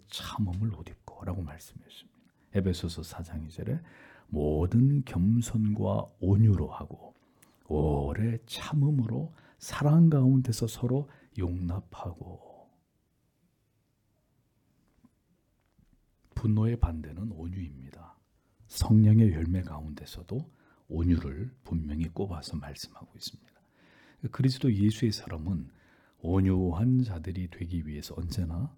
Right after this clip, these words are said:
주의 은혜를 구하는 자들이 되어야 합니다. 분노하는 자는 하나님의 뜻을 절대로 이룰 수 없습니다. 분노를 억제하지 못하는 자는 성령의 사람이 아닙니다.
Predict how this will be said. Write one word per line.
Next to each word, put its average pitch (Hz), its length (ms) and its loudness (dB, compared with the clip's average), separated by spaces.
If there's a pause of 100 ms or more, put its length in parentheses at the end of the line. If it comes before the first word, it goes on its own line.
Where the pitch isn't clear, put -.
(140)
주의 85 380 0 (100)
은혜를 85 440 -2
구하는 71 540 -8
자들이 - 380 -14
되어야 76 360 -16
합니다. - 340 -20 (460)
분노하는 101 800 4
자는 78 460 -4 (880)
하나님의 98 560 -2
뜻을 98 300 -8
절대로 73 840 -10
이룰 101 300 -2
수 - 180 -10
없습니다. - 720 -12
분노를 120 680 8
억제하지 110 580 4
못하는 85 540 -2
자는 90 400 -4 (260)
성령의 101 640 2
사람이 82 440 -10
아닙니다. - 420 -16